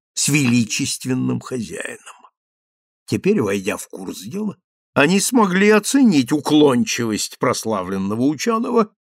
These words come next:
и напористость ещё не прославленного.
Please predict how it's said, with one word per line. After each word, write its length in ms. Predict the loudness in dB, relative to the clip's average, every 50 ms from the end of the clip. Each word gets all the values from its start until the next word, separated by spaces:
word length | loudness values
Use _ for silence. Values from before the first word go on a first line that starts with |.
| _ _
и 120 | -2 0 0
напористость 960 | 0 -2 -6 -4 0 2 2 4 2 2 0 -2 -2 -2 -2 -2 -2 -2
ещё 420 | -2 -2 0 -2 -2 -2 -2 0 0
не 160 | 0 -2 -2
прославленного. 1300 | -2 -2 -2 -2 -2 -4 -8 -8 -10 -10 -10 -12 -12 -12 -14 -14 -16 -16 -16 -14 -14 -14 -14 -16 -18 -20